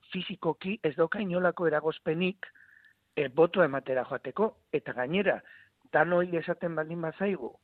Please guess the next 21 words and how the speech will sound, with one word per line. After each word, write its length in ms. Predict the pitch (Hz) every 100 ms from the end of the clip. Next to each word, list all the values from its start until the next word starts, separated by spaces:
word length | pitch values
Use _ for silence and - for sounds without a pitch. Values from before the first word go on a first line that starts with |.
| -
ba, 80 | 127
jun 240 | - 147 135
behar 220 | 139 135
garela 480 | 143 156 151 147 - - - -
musu 260 | 147 156
zapiarekin, 880 | 143 143 170 156 151 151 196 190 180
gure 220 | 165 151 147
burua 340 | 147 156 151
babesteko 600 | 143 143 170 - 190 180
eta 160 | 180 180
bar, 140 | 208 - - _ _ -
ez 100 | 156 147
dut 220 | 175 175
inon 400 | 165 165 175 175 170
ikusten 640 | 170 - 175 - 185 214 214 -
nola, 580 | 156 160 175 180 160 -
e, 220 | 147 135 -
ziur, 240 | 165 165 - _ -
ziur 240 | 190 185 170
egon 300 | 147 156 170
daik-, 240 | 170 165